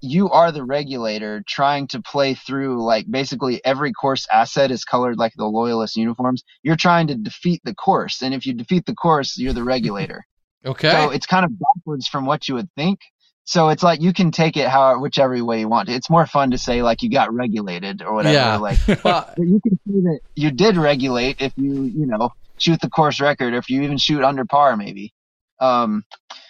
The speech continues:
Speaker 1: and that, that's kind of a fun way to think about it. It's kinda like a theme park ride or something. It's like, I came
Speaker 2: Yeah.
Speaker 1: out and I conquered.
Speaker 2: <laughs>
Speaker 1: So,
Speaker 2: I,
Speaker 1: really,
Speaker 2: I,
Speaker 1: really cool.
Speaker 2: w-, when someone had just initially asked me and I was uncertain,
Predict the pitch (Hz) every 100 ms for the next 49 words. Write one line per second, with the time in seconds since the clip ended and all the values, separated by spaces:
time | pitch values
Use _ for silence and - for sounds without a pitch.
0 | _ _ _ 135 131 123 113 135 123 131
1 | 131 - 160 143 131 147 143 135 123 123
2 | 139 117 110 107 104 - 127 120 117 113
3 | - 131 123 104 101 107 98 98 110 101
4 | - 90 _ _ - 220 - 113 - 110
5 | 139 - 147 143 147 135 135 143 - 151
6 | - - _ _ - - 196 - 196 -
7 | 202 - _ - 117 110 160 185 214 170
8 | 165 160 202 214 202 147 123 117 _ _
9 | - 175 196 175 175 - 220 240 196 196
10 | 151 180 170 156 160 180 - 165 147 131
11 | 127 120 - 131 127 117 123 123 131 117
12 | - - 143 117 101 95